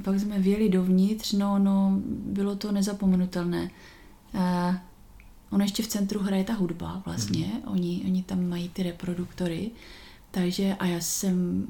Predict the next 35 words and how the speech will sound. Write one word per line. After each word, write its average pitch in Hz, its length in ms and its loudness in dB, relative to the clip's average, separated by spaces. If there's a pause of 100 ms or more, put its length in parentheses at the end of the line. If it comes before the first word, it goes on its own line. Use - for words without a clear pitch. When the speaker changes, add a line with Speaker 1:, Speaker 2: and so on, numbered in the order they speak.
Speaker 1:
já 180 100 -2
jsem 180 220 0
hudební 170 420 -2
tvor 175 340 -2
s-, - 300 -10 (200)
moc, 165 440 -4 (880)
takže 180 420 0 (140)
tak 185 180 -4
jako 185 240 0
náladově 180 680 2
se 190 180 -4
to 190 160 -2
úplně, 185 380 0
úplně 190 360 0
potkalo 175 680 -6
a 170 180 -4 (100)
já, 175 160 -4
já, 185 220 -4
já 180 260 -2
vím, 180 220 0
že 196 140 0
se-, 196 160 0 (120)
<laughs> - 100 -10
že 190 200 6
jsem 196 240 4
jenom 196 300 4
stála 175 540 -2
a - 100 -2
dívala 160 420 0
jsem 175 240 -2
se 180 140 -2
na 170 120 0
to 202 160 -6
kolo 170 320 -4
takhle 180 340 -4